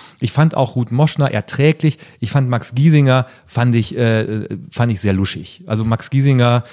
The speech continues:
äh, der hat für, für Rohre gesorgt mit seinem V-Ausschnitt. Das war's denn auch schon. Also das, da, da könnte man sich überlegen, jemand anders in die Jury zu setzen, anstatt von Max Giesinger. Aber vor allem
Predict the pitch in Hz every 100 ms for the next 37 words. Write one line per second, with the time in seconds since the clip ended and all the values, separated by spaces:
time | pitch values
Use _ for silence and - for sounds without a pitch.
0 | - - 113 117 120 113 110 127 - -
1 | 127 - 101 135 143 123 123 123 113 104
2 | 104 98 143 165 135 139 131 - - -
3 | - - 98 - 92 87 - 98 101 117
4 | 127 143 - 143 139 147 160 135 120 143
5 | 139 127 120 113 117 107 113 113 113 101
6 | 95 - 160 147 - 113 92 170 185 156
7 | 127 127 - 127 107 - 113 117 107 101
8 | - 113 113 117 - 165 180 160 - -
9 | 151 147